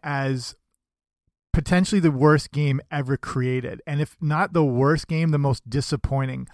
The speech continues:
ever. And it's seen as what was responsible for sinking the video game industry and eventually bankrupting Atari. But at the time when this commercial went out, there was so much promise behind this game.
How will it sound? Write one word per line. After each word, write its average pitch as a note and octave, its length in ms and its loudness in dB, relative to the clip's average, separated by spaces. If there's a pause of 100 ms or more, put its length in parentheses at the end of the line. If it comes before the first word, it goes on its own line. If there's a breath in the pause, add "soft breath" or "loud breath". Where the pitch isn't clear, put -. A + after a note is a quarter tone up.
(380 soft breath)
ever. C3+ 380 -4 (360 soft breath)
And D3 340 0
it's D3 160 -4
seen F3+ 500 2
as C#3+ 500 -2 (160)
what D3 300 0
was C#3 160 -2
responsible D3 680 0
for B2+ 520 -2 (580 soft breath)
sinking E3+ 760 0
the C3 80 0
video C#3 320 4
game C3 240 0
industry B2 640 -2 (400 soft breath)
and C3+ 300 -2 (100)
eventually D3 460 0
bankrupting C3+ 1000 0
Atari. C#3 680 -2
But D#3 140 0
at D#3+ 160 0
the C3 80 -4
time F3+ 560 2
when C#3 120 2
this D3+ 140 2
commercial E3 560 0
went B2+ 220 -2
out, A#2 260 -4 (460 loud breath)
there D#3+ 160 4
was D3+ 160 4
so E3 260 4
much F#3 220 2
promise D#3+ 360 0
behind C3+ 480 -2
this B2+ 160 -4
game. C3+ 400 -4